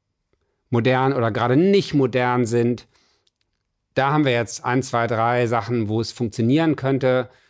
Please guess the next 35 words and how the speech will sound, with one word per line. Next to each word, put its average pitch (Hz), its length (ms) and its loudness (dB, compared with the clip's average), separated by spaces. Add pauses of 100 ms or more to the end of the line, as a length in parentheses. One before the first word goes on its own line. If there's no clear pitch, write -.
(160)
Und 110 220 -2
das, - 500 -6 (500)
das 131 240 -4
standardisieren 123 640 0
wir 131 80 0
jetzt, 127 220 0
da 120 60 -2
bauen 113 200 0
wir 113 80 2
jetzt - 140 -4
ein 110 160 -6
Pitch-Deck 143 480 -2
und 117 80 0
dann 107 160 0
gehen 131 160 2
wir 123 80 2
erstmal 117 280 -2
auf 113 120 -8
die 120 120 -2
drauf 120 520 2
und 104 240 -8
versuchen 120 420 -2
da 117 160 -2
irgendwie 110 240 -2
zehn, 127 240 -2
zwanzig, 117 280 -4
dreißig, 113 300 -2
vierzig 110 300 -4
Mal. 117 440 0 (360)
So, 117 100 -8
das 139 240 -2
wird 143 120 -4
die 135 80 -4
Kunst 117 320 -4
sein. 90 420 -12